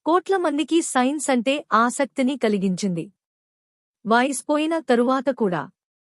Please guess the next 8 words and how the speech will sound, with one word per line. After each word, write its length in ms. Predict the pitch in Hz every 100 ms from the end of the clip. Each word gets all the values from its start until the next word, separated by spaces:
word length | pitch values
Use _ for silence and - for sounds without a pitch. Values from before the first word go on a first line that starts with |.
| _ _ _ _ 247
అతను 280 | 254 302
మాట్లాడాడు. 800 | 285 226 233 269 254 233 202 165 - _ _ _ _ _ _ _ _ -
ఒక 180 | 247 269
కంప్యూటర్ 600 | 254 247 247 349 349 339
వాయిస్ 420 | 240 214 226 220
ద్వారా. 440 | 196 208 190 156 - _ _ _ _ _ _ _ _ -
ఆయన 320 | 233 254 320
మాటలు, 560 | 311 220 208 220 180